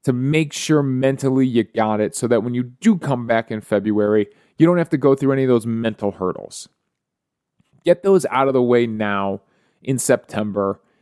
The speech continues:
and, uh, at the end of the season here. Just know that you get the confidence that you can go back out on a pitcher's mound. You could do it. You don't have to spend that entire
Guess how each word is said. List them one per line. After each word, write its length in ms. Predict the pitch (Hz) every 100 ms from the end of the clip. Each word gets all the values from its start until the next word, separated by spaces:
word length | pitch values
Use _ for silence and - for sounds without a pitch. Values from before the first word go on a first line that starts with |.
| _ _
and, 480 | - 113 110 107 104
uh, 380 | 107 104 104 104 -
at 140 | 113
the 140 | 131 -
end 180 | 131 127
of 60 |
the 80 | 127
season 380 | - 123 117 113
here. 400 | 101 95 92 90 _ _ _ _ _ _
Just 280 | - 202 202
know 500 | 143 135 151 156 180
that 100 | 170
you 180 | 127 147
get 200 | 135 139
the 60 | 127
confidence 600 | - 123 120 127 120 117
that 100 | 107
you 100 | 110
can 140 | 110
go 140 | 107
back 400 | 98 - 107 127
out 220 | - 113 87
on 140 | 110
a 60 | 104
pitcher's 400 | - 98 107 104
mound. 220 | 104 104
You 60 |
could 200 | 98 98
do 160 | 123 123
it. 80 | 120
You 80 | 139
don't 140 | 165
have 100 | 160
to 80 | 147
spend 540 | - - - 151 156
that 120 | 143 123
entire 380 | 110 127 120